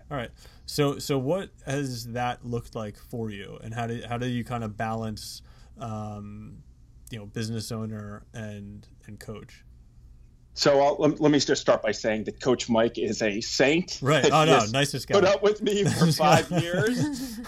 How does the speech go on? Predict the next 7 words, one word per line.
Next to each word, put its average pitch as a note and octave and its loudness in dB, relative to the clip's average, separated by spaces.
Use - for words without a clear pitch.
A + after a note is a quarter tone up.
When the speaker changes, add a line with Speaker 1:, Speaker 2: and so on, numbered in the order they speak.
Speaker 1:
<laughs> D3+ -6
Speaker 2:
and C3+ -8
he D#3+ -6
is, D3+ -4
he D3 -6
is, A#2+ -4
uh, G2+ -6